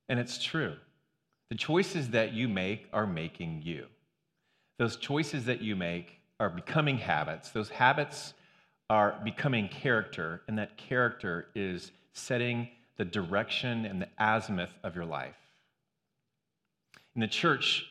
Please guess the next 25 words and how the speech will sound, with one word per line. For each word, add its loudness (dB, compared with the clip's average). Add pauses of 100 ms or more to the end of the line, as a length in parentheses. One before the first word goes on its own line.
we're 0
really 2
good 4
at 4
understanding 0
what 0
the -2
Bible 0
says, 2 (1400)
but 2
we're 6
not 2
always -2 (280)
good 2
at -2
believing -4
it. -12 (1400)
We 2
would 2
like 6
to 0
think -2
that 2
spiritual 0
formation 0